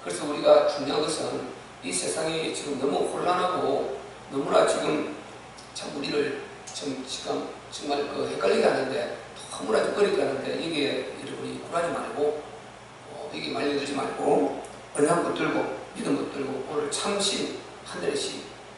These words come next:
오래 새기도 말씀하시는 이 하나님, 그리고 우리가 하지 않으면 이방인을 통해서라도 이루신다는 것이, 반드시 우리는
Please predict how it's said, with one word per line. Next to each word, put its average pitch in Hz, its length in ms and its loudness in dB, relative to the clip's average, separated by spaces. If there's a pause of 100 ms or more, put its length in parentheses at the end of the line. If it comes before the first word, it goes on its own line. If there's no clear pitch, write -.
(200)
오래 185 180 6
새기도 196 340 6
말씀하시는 143 720 4
이 143 100 -4
하나님, - 520 -4 (580)
그리고 90 600 2 (240)
우리가 175 260 2
하지 - 160 4
않으면 160 360 4
이방인을 185 520 4
통해서라도 139 560 0
이루신다는 135 440 -4
것이, - 200 -8 (520)
반드시 160 380 -2
우리는 147 440 0